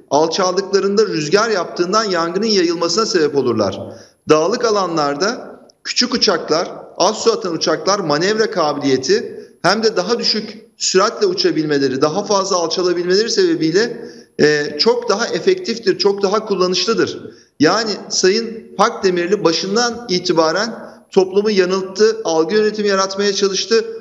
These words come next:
Bugün de aynı şeyi yapıyor. Yani buralarda küçük uçaklar uçabilir. Uçuş paterni dediği şey de doğru değil.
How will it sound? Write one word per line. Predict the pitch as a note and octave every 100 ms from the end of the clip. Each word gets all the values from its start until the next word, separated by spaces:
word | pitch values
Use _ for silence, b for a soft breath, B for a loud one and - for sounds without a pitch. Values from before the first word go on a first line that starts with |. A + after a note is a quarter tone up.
| -
Bugün | F3 G#3 A#3
de | G#3+
aynı | F#3+ F#3+
şeyi | F#3 E3
yapıyor. | D3 - B2 F#2+ - - - _ -
Yani | E3+ G3+ F3
buralarda | G#3+ A#3 G#3 F#3 E3+
küçük | D#3+ - -
uçaklar | F#3+ F#3 F3+ A3
uçabilir. | G3 G3 F3+ F3 B2 - - B B
Uçuş | D#3+ E3 A#3+ A3+
paterni | G#3 G#3 G#3+ G3 G3+ A3 A3 - -
dediği | F#3+ G3+ A3
şey | - A3+ G#3
de | F#3+ D#3+ - -
doğru | D#3+ F3 G#3+
değil. | G#3+ A3 G#3